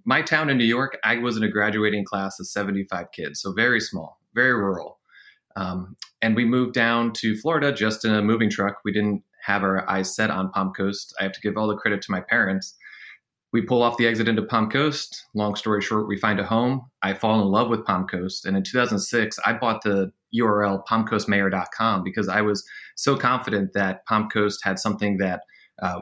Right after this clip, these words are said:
was going to improve my life. And I knew that later on, I wanted to be part of Palm Coast and help improve,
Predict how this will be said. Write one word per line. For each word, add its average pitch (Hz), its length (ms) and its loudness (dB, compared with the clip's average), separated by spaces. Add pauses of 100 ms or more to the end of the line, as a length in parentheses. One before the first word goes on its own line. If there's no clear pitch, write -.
(100)
was 107 140 0
going 110 240 2
to 107 120 0
improve 101 340 0
my 104 120 4
life. 113 280 2
And 101 100 0
I 104 60 2
knew 110 320 4
that 95 180 -2
later 101 300 2
on, 92 200 -4 (120)
I 101 80 2
wanted 101 260 0
to - 100 -16
be 95 240 -2
part 98 280 0
of 95 140 -10
Palm 95 220 0
Coast 98 320 2
and 87 140 -8
help 98 180 -2
improve, 92 520 0